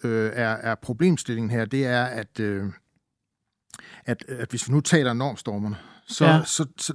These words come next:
Speaker 1: den tankegang omkring køn og identitet, som de repræsenterer, der tror jeg, at, øh, du, øh, øh, Isabella, øh,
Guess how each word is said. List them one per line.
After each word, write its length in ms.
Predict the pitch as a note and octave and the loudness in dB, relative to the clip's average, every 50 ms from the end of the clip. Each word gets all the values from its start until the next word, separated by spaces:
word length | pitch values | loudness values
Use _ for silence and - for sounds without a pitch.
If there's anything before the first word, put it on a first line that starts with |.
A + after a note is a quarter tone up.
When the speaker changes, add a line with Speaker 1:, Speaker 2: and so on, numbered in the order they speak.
| - _ - | -6 _ 2
Speaker 1:
den 180 | F3+ F3+ F3 - _ _ | 2 2 2 -2 _ _
tankegang 680 | - - - - D#3+ F3+ F#3+ F#3+ D3+ - B2+ B2+ B2 - | -6 -2 0 2 2 2 2 0 0 -2 -4 -4 -4 -8
omkring 360 | B2 - - - D3+ D#3+ - - | -10 -10 -6 -4 -6 -6 -6 -8
køn 280 | - - E3+ E3+ E3 C3 | -2 0 2 2 2 0
og 100 | A#2+ B2 | -4 -6
identitet, 800 | A2+ A#2 - A#2+ G#2 - B2+ - - D#3 D3+ C3+ A2 - - _ _ _ _ _ - | -6 -6 -8 -8 -8 -8 -8 -6 -2 -2 -2 -2 -4 -6 -12 _ _ _ _ _ -14
som 180 | - - C3 A#2 - - | -6 -4 -4 -4 -4 -4
de 80 | D#3 E3 | -4 -4
repræsenterer, 760 | - C#3 A2+ - - A2+ - A2 G#2 - - A2 G2+ F2 - - _ _ _ _ _ _ _ - _ - _ _ _ - | -2 -2 -6 -6 -8 -10 -8 -8 -8 -6 -6 -6 -8 -8 -12 -16 _ _ _ _ _ _ _ -20 _ -20 _ _ _ -4
der 60 | F3 | -4
tror 280 | D#3+ - - F3+ E3+ | -2 2 4 4 6
jeg, 80 | C#3+ C#3+ | 6 6
at, 60 | C3+ C3 - - | 4 2 -2 -8
øh, 140 | B2+ A#2 A2 - | -8 -8 -6 0
du, 160 | - F#3+ G3+ F#3 - _ _ _ - | 2 4 4 2 0 _ _ _ -8
øh, 420 | - B2 B2 A#2 A2+ A2+ G#2+ A2 A2 A2+ - - - - - - | -6 -4 -2 -2 -2 -2 -4 -6 -8 -10 -16 -20 -20 -20 -14 -8
øh, 540 | B2 B2 A#2+ A#2+ A#2 A#2 A#2 A2+ A2+ A2 A2 - | -4 -2 -2 0 0 0 0 0 -2 -4 -6 -10
Isabella, 500 | - C3 A2+ C3 A2+ C3+ C#3 C3+ C#3 C3+ B2+ - - - - - _ _ _ _ _ _ _ | -10 -6 -4 -2 0 2 2 2 2 2 0 -2 -10 -20 -20 -20 _ _ _ _ _ _ _
øh, 240 | - C3 B2+ B2 A#2 | -6 -4 -4 -4 -4